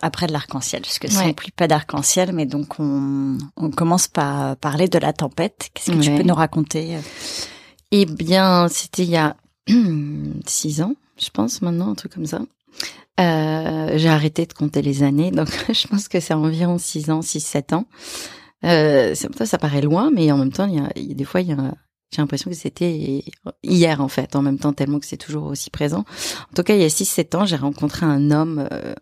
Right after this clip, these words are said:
Speaker 2: en vacances, donc jusque-là, c'est normal, hein.
Speaker 1: Ouais, voilà, jusque-là, tout va bien.
Speaker 2: <laughs> Je pars avec, euh, avec une copine en Thaïlande, et, euh, et c'est vrai que je, j'avais pas vraiment trop l'habitude de partir en vacances.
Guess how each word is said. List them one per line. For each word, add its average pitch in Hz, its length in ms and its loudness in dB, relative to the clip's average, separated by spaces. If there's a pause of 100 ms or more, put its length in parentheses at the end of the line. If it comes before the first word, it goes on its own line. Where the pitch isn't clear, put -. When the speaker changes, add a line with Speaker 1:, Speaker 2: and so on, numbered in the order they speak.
(100)
Speaker 2:
en 151 120 2
vacances, 139 600 -4
donc 143 160 -6
jusque-là, 139 580 -8 (140)
c'est - 160 -16 (360)
normal, 147 440 4
hein. 208 120 4 (160)
Speaker 1:
Ouais, 330 140 6
voilà, 170 320 2
jusque-là, - 280 -2
tout 156 180 -6
va 151 160 -6
bien. 156 180 -8
Speaker 2:
<laughs> - 60 -20
Je - 200 -2
pars 196 220 2
avec, 165 380 -2
euh, 143 400 2 (600)
avec 165 320 0
une 151 100 2
copine 160 440 0
en 139 100 2
Thaïlande, 143 880 2
et, 139 160 2
euh, 76 440 -2
et - 80 -2
c'est - 140 -2
vrai 170 160 -2
que - 80 -8
je, - 40 -16 (420)
j'avais 160 200 -4
pas 185 140 2
vraiment 185 420 2
trop - 240 0
l'habitude 170 400 0
de - 80 -2
partir - 340 -2
en 151 60 4
vacances. 180 440 0